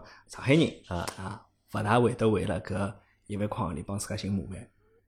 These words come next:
Speaker 2: 就上海人勿会得为搿一万块寻麻烦。
Speaker 1: 啊，
Speaker 2: 搿，
Speaker 1: 侬
Speaker 2: 搿麻烦指的是啥？
Speaker 1: 麻烦嘛，就讲肯定
Speaker 2: 那我就去讨债。
Speaker 1: <laughs> 根本这，根本你去要钞票嘛，根本老正常个咯，对勿啦？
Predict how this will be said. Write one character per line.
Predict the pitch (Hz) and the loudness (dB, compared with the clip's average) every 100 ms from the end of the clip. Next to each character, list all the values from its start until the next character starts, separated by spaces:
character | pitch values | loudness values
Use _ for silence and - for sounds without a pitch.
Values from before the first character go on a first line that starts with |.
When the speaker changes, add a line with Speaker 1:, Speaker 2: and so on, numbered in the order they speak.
| _ _ _ _ _ | _ _ _ _ _
Speaker 2:
就 | - | -6
上 | 87 87 | -2 2
海 | 113 | 2
人 | 113 | 2
勿 | 85 | 2
会 | 87 | 0
得 | 98 | 0
为 | 92 87 | 0 -2
搿 | 87 | -4
一 | 90 | -2
万 | 90 | -2
块 | - 90 | -2 -8
寻 | - 90 | -6 -8
麻 | 87 85 | -10 -10
烦。 | 90 - - | -14 -14 -6
Speaker 1:
啊， | 104 95 92 | -4 -4 -8
Speaker 2:
搿， | 104 | -4
Speaker 1:
侬 | 110 120 120 | 2 4 2
Speaker 2:
搿 | 113 117 | -2 -2
麻 | 117 87 | 0 0
烦 | - - | 0 -4
指 | - | -8
的 | 85 | -10
是 | 85 | -12
啥？ | 85 - 127 | -14 -12 -2
Speaker 1:
麻 | 117 117 | 2 8
烦 | 135 170 | 10 10
嘛， | 127 | 8
就 | 113 107 | 6 4
讲 | 107 110 101 | 4 2 -2
肯 | 98 | 4
定 | |
Speaker 2:
那 | 117 | 6
我 | |
就 | 120 | 6
去 | - - | 2 -6
讨 | 92 | -4
债。 | 90 - | -2 0
Speaker 1:
<laughs> | 101 - - - 151 156 - 180 151 180 - 180 156 - 247 302 226 180 190 285 302 330 - | 4 6 8 8 10 10 10 10 12 10 12 12 12 10 12 12 12 12 12 10 8 6 10
根 | 285 | 12
本 | 254 | 12
这， | 233 226 247 233 - _ | 12 10 0 -6 -10 _
根 | - 233 | 8 12
本 | 220 | 12
你 | 202 | 10
去 | 190 220 | 8 10
要 | 214 | 12
钞 | 196 | 12
票 | 180 196 | 12 10
嘛， | 170 | 10
根 | 156 | 10
本 | |
老 | 135 131 | 12 10
正 | 131 | 8
常 | 113 131 | 8 8
个 | 131 | 8
咯， | 90 98 | 4 2
对 | 110 | 2
勿 | |
啦？ | 98 95 | 2 2